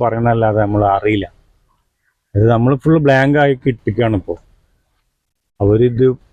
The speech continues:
അറസ്റ്റ് ചെയ്ത് മുതൽ, ഇവർ കൊണ്ടുപോയ മുതൽ അറസ്റ്റ് രേഖപ്പെടുത്തി, രേഖപ്പെടുത്തിയത് മരിച്ചു, ഇത്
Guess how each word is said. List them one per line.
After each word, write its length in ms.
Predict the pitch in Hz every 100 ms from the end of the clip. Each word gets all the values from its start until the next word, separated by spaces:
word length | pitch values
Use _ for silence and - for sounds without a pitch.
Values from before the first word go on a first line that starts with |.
| _ _ _ _ _ _ _ _
അറസ്റ്റ് 440 | 113 113 110 - 147
ചെയ്ത് 180 | 127 127
മുതൽ, 200 | 127 117 110
ഇവർ 120 | 117
കൊണ്ടുപോയ 460 | 127 127 123 131 139
മുതൽ 280 | 143 117 110 110
അറസ്റ്റ് 300 | 104 - 110
രേഖപ്പെടുത്തി, 640 | 110 110 117 104 104 - 107 101
രേഖപ്പെടുത്തിയത് 720 | 104 120 120 113 107 120 113
മരിച്ചു, 480 | 110 107 101 - - 95 _ _ _ _ _ _ _
ഇത് 260 | 123 131 156